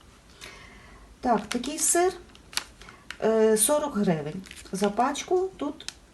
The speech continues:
сто вісімдесят грамів, п'ять відсотків жиру. Огірки сто двадцять гривень за кілограм. І яйця середня ціна за десяток шістдесят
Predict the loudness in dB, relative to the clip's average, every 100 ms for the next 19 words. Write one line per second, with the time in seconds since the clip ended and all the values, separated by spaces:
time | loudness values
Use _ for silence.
0 | -14 -12 0 0 0 -4 -2 -2 -2 0
1 | 0 0 -2 -2 -4 -10 -14 -20 -20 -20
2 | -20 -20 -20 -2 -2 -2 -4 -6 -4 -6
3 | -6 -6 -6 -8 -12 -8 -4 -2 -4 -8
4 | -14 -16 -20 -16 -16 -16 -18 -2 2 2
5 | 0 0 2 2 -2 -14 -18 -20 -16 -10
6 | 2 4 4 2 0 0 -4 -2 2 2
7 | 2 -2 -4 -8 -6 -6 -4 -4 -6 -8
8 | -18 -20 -20 -6 -6 -4 -2 0 0 0
9 | -2 -2 -2 0 2 2 0 -2 0 2
10 | 2 2 -2 -2 -4 -4 -4 -6 -6 -6
11 | -6 -4 -4